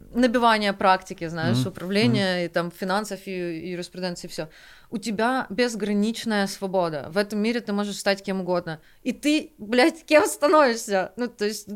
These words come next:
Speaker 2: Что ты
Speaker 1: ш-,
Speaker 2: выбираешь из
Speaker 1: что?
Speaker 2: всех вариаций, да?
Speaker 1: Да. А, то есть, окей, да, у тебя там может быть, э, какая-то наркотическая зависимость, ал-, алкогольная. Есть, пожалуйста, вот куча центров бесплатных.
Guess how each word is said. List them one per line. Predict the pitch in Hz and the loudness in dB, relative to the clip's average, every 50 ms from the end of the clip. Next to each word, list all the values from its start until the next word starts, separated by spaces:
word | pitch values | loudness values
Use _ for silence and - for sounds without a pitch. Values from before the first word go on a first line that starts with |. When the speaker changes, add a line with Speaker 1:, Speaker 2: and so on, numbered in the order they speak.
| 196 - - | -8 -4 0
Speaker 2:
Что | 254 240 165 | 2 4 4
ты | 160 165 151 | 4 6 4
Speaker 1:
ш-, | 147 147 | 4 6
Speaker 2:
выбираешь | 135 147 156 165 156 135 - - | 6 6 6 8 6 6 6 6
из | 302 | 8
Speaker 1:
что? | 302 285 233 | 8 8 8
Speaker 2:
всех | 196 143 143 127 - | 8 6 4 4 4
вариаций, | 131 127 123 117 107 101 - - 98 98 | 2 2 4 4 2 0 -2 -6 -6 -4
да? | 110 135 135 131 - - - - - - - | -4 -6 -6 -8 -12 -14 -16 -20 -14 -8 -2
Speaker 1:
Да. | 254 208 226 254 277 262 220 196 185 202 - - - - - - - - - - _ _ _ - | 0 2 2 2 2 0 -2 -2 -4 -8 -16 -20 -20 -20 -20 -20 -20 -20 -20 -20 _ _ _ -8
А, | 220 | -6
то | 214 - 277 | -2 -2 -2
есть, | 262 - | -2 -2
окей, | 285 - 302 320 302 | -4 0 0 0 2
да, | 220 240 254 247 226 | 2 2 0 0 0
у | 220 | -2
тебя | 220 214 190 233 | -4 -4 -4 -4
там | 240 - 269 233 | -4 -4 -6 -6
может | 247 233 226 220 | -6 -8 -10 -10
быть, | 196 233 240 208 - - - - | -8 -8 -8 -8 -10 -14 -12 -8
э, | 220 220 220 214 214 | -6 -4 -4 -4 -4
какая-то | 208 190 - - 220 220 220 214 - 214 208 208 202 202 190 | -6 -8 -6 -2 -2 -2 -2 -2 -2 0 2 2 2 0 -2
наркотическая | 190 214 226 214 - 226 - 240 226 202 208 196 - 196 190 190 | -4 -4 -4 -6 -6 -8 -6 -6 -6 -6 -8 -6 -4 -4 -4 -4
зависимость, | 185 180 180 180 - 190 180 175 175 165 - - | -4 -6 -8 -8 -8 -10 -10 -10 -12 -12 -12 -10
ал-, | 185 180 180 175 175 - | -8 -6 -4 -4 -4 -4
алкогольная. | - 196 214 202 226 196 202 202 196 190 185 180 175 175 175 156 - _ | -4 -6 -6 -6 -6 -2 0 2 2 2 0 -2 -4 -4 -4 -6 -8 _
Есть, | - 208 214 240 226 214 208 202 - - | -8 -2 0 2 2 2 0 -2 -6 -6
пожалуйста, | - 208 240 220 214 202 202 - 190 | -2 2 4 4 4 4 2 -2 -6
вот | 185 196 190 190 - | -4 -6 -6 -6 -8
куча | - 262 254 - 202 | -10 -8 -8 -8 -10
центров | - - 214 208 196 190 - 170 165 | -6 -4 -2 -2 -2 -4 -8 -12 -12
бесплатных. | 160 175 - - 196 180 180 175 - 160 160 | -12 -12 -8 -4 -2 0 0 -2 -4 -10 -16